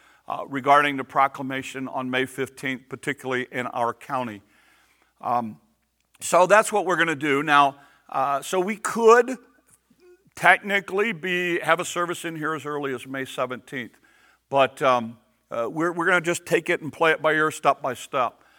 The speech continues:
Uh, let me let you know what will happen once we do start meeting in our building. Uh, one of the things that we have decided is that we're gonna continue doing what we're doing right now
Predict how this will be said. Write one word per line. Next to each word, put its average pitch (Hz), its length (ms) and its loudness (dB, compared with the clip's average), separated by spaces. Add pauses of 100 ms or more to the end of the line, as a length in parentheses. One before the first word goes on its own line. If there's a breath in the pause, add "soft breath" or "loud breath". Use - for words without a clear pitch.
(300 soft breath)
Uh, 131 220 -2
let 185 160 4
me 233 140 -2 (180)
let 196 320 4
you 202 160 -2
know 185 260 8
what 180 220 6
will 156 140 4
happen 196 580 8
once 170 260 -2
we 160 120 -8
do 165 200 -10
start 180 400 2
meeting 185 460 -6
in 202 240 -6
our 202 160 4
building. 220 480 -4 (440 soft breath)
Uh, 131 120 -12
one 185 240 0
of 214 60 4
the 208 100 0
things 202 220 -4
that 180 120 -6
we 190 140 -2
have 170 160 0
decided 180 600 0
is 165 320 -8
that 160 300 2 (240 soft breath)
we're 180 180 0
gonna 220 240 -4
continue 214 680 -8
doing 190 480 -6
what 165 180 -2
we're 165 120 -4
doing 156 340 -4
right 143 440 6
now 135 520 0